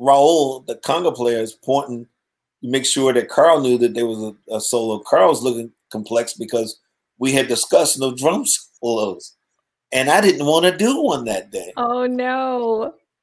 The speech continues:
Speaker 1: Yeah, so, so I came in, you know, like, trying to figure out, okay, what,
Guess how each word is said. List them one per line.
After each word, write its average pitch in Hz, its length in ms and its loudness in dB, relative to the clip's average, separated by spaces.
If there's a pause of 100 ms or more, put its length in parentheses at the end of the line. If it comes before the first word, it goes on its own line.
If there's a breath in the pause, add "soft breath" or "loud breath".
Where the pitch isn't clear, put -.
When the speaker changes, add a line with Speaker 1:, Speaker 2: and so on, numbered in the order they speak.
(220)
Speaker 1:
Yeah, 123 140 -18
so, 123 360 0
so 123 420 0 (760)
I 143 80 2
came 143 340 0
in, 131 300 2
you 135 100 0
know, 123 320 4
like, 120 400 2
trying 123 220 -2
to 120 80 -4
figure 123 240 0
out, 120 160 2
okay, 123 240 -4
what, 127 440 0